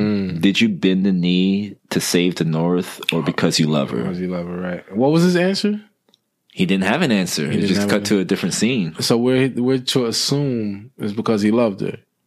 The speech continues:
Speaker 2: Yeah, but we, we want it to be is because to save the North.
Speaker 1: Right.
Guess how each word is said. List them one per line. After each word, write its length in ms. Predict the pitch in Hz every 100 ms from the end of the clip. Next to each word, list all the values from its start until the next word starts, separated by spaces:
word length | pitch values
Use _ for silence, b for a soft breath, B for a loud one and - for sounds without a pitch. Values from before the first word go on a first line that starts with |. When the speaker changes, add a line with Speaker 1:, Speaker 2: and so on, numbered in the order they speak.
| _ _ _ _ _ _ -
Speaker 2:
Yeah, 220 | 87 82
but 180 | 73 82
we, 280 | 80 82 76
we 200 | 80 87
want 300 | 85 110 113
it 100 | 98
to 120 | 92
be 280 | 78 82 78
is 100 | 76
because 560 | - 87 90 82 76 - _
to 120 | -
save 240 | - 90 82
the 80 | 71
North. 540 | 87 87 - - - - _ b b b
Speaker 1:
Right. 420 | 107 113 107 90